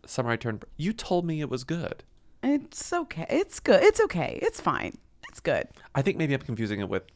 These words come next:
Speaker 1: The Summer I Turned Pretty, which I know you actually love.
Speaker 2: I did love Summer I Turned Pretty. That's, are any of those people here? I don't see them
Speaker 1: No, they're not
Speaker 2: posing
Speaker 1: there.
Speaker 2: next to the Acura or the skis or the snowboards.
Speaker 1: <laughs> They're not there. But Madison
Speaker 2: Oh.
Speaker 1: Davenport posed next to the skis.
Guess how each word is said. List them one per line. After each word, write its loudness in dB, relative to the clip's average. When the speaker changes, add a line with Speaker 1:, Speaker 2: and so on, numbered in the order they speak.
Speaker 1:
The -8
Summer -2
I 0
Turned -6
Pretty, -6
which -4
I -2
know -4
you -8
actually -6
love. -12
Speaker 2:
I 4
did 0
love 0
Summer -8
I -10
Turned -12
Pretty. -12
That's, -14
are 6
any 6
of 4
those 6
people 2
here? 8
I 12
don't 8
see 4
them 10
Speaker 1:
No, 10
they're 10
not 8
Speaker 2:
posing 2
Speaker 1:
there. 4
Speaker 2:
next -2
to -4
the 2
Acura 4
or 2
the 0
skis -4
or -2
the -6
snowboards. -4
Speaker 1:
<laughs> -
They're 10
not 4
there. -2
But 8
Madison 6
Speaker 2:
Oh. 0
Speaker 1:
Davenport 4
posed 0
next -4
to -12
the -4
skis. -6